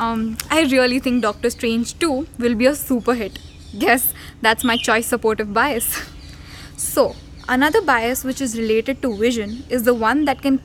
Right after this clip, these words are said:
creep in while watching really cinematographically heavy movies. The ones which have really awe-striking visuals but might not have a solid sto-, storyline.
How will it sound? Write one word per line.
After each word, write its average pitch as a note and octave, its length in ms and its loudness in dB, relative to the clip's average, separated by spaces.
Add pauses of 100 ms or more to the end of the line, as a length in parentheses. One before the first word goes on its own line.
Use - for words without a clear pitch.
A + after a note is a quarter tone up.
creep D4 320 0
in G#3+ 240 0 (100)
while A3 220 0
watching A3 380 0 (180)
really C#4 480 2 (260)
cinematographically B3 1300 0
heavy A#3 380 -2
movies. G#3 480 -4 (500)
The A3+ 100 2
ones A3+ 500 2 (220)
which B3+ 200 -2
have C#4 160 0
really C4+ 360 0 (220)
awe-striking C4+ 680 2
visuals A#3+ 500 -4 (100)
but A#3+ 180 -4
might A3+ 600 0
not A#3+ 160 4
have A#3 140 4
a A#3 60 -2
solid G#3 380 0
sto-, G#3 240 -4
storyline. G#3+ 640 -2